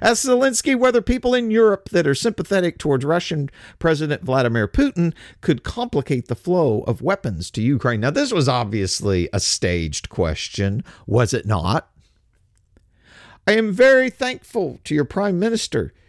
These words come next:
She's on our side, and I'm happy with the accord that we signed yesterday. But you are right. There are a lot of pro-Putin people in Italy.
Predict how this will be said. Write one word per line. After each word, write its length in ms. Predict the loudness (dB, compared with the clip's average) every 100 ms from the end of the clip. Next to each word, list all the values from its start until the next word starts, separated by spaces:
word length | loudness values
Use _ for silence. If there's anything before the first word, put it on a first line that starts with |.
| _
She's 300 | -4 0 4
on 240 | 4 2 0
our 240 | 0 -2
side, 720 | -2 -2 -2 -4 -4 -6 -8 -10 -6 0
and 120 | 2
I'm 160 | 2
happy 380 | 0 -4 -2 -4
with 220 | 0 -2
the 100 | 0
accord 460 | 0 0 2 2 2
that 100 | 0
we 120 | -2
signed 400 | 0 -2 -2 -2
yesterday. 520 | -2 -2 -6 -6 -6 -10 -16 -2
But 200 | 0 2
you 120 | 2
are 140 | 2
right. 480 | 0 -2 -2 -2 -14 _ _ -4
There 180 | 2 4
are 60 | 4
a 80 |
lot 260 | 2 0 0
of 160 | -4 -2
pro-Putin 920 | 2 4 2 2 4 4 2 -4 -4
people 440 | -4 -4 -2 -2
in 120 | 0 0
Italy. 580 | 0 -2 -2 -4 -8